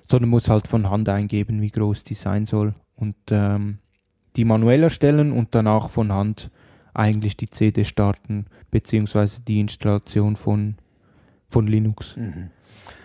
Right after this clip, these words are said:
Speaker 2: Ähm, <clears throat> aber das Parti-, das Partitionieren ist nicht so eine große Sache, nehme ich mal an.
Speaker 1: Nee.
Speaker 2: Au-, auch wenn man keine Balken zum Verschieben hat?
Speaker 1: Nee, also da wählt man einfach die,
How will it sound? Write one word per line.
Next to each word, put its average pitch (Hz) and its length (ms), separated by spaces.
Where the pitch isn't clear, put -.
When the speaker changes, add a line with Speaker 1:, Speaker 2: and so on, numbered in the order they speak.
Speaker 2:
Ähm, 107 440
<clears throat> 202 220
aber 156 220
das 143 180
Parti-, 143 380
das - 240
Partitionieren 151 880
ist 135 300
nicht 170 340
so 170 160
eine 185 260
große 185 400
Sache, 175 380
nehme 175 240
ich - 140
mal 147 140
an. 208 260
Speaker 1:
Nee. 127 340
Speaker 2:
Au-, 135 180
auch - 120
wenn 139 140
man 127 220
keine 139 340
Balken 151 480
zum 160 180
Verschieben 156 540
hat? 190 180
Speaker 1:
Nee, 123 520
also 120 260
da 117 200
wählt 120 220
man 120 160
einfach 117 420
die, 113 460